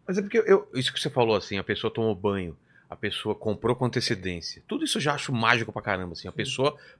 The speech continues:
Speaker 2: programou pra ir no teu show, tomou banho. É o, é o lance que ela vai fazer com a mulher ou com o filho, seja lá o que for. É um evento pra ela, cara.
Speaker 1: Claro que é.
Speaker 2: Pode
Speaker 1: E
Speaker 2: ser que seja o único show que ela vai ver seu na vida. Por isso que é legal, cara, se dar o máximo, porque ela vai
Speaker 1: Não.
Speaker 2: lembrar disso, cara.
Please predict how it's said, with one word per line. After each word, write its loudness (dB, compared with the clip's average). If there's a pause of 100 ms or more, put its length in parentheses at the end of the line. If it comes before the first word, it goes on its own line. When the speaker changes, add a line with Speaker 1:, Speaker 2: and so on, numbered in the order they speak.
Speaker 2:
programou 8
pra 6
ir 8
no -2
teu 2
show, 0
tomou 2
banho. 4 (340)
É 12
o, 10 (500)
é 8
o 12
lance 6
que 2
ela 10
vai 8
fazer 4
com 2
a 2
mulher 8
ou 0
com -4
o -6
filho, -4
seja 0
lá 2
o -4
que -18
for. -4 (400)
É 8
um 8
evento 6
pra 0
ela, -2
cara. -8 (340)
Speaker 1:
Claro 2
que -2
é. 2
Speaker 2:
Pode 12
Speaker 1:
E 6
Speaker 2:
ser 12
que 4
seja 10
o 12
único 8
show 12
que 4
ela 10
vai 12
ver 6
seu 2
na 6
vida. 2 (260)
Por -2
isso 4
que 4
é 10
legal, 10
cara, -2
se -10
dar 4
o 4
máximo, 0
porque -2
ela 8
vai 10
Speaker 1:
Não. 8
Speaker 2:
lembrar 8
disso, 0
cara. -8